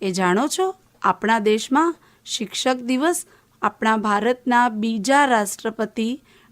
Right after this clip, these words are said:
ડૉક્ટર સર્વોપલ્લી રાધાકૃષ્ણની જન્મ જયંતિ નિમિત્તે ઉજવવામાં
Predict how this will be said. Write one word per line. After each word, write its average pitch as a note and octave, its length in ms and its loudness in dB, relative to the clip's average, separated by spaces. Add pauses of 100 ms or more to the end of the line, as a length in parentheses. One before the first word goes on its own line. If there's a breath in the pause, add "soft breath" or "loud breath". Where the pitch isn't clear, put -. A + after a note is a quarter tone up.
ડૉક્ટર G3+ 560 0
સર્વોપલ્લી A3+ 1040 0
રાધાકૃષ્ણની G#3+ 1200 -2 (360 soft breath)
જન્મ G#3+ 460 4
જયંતિ A#3+ 800 -2 (240 soft breath)
નિમિત્તે G#3 380 -2
ઉજવવામાં G3+ 720 0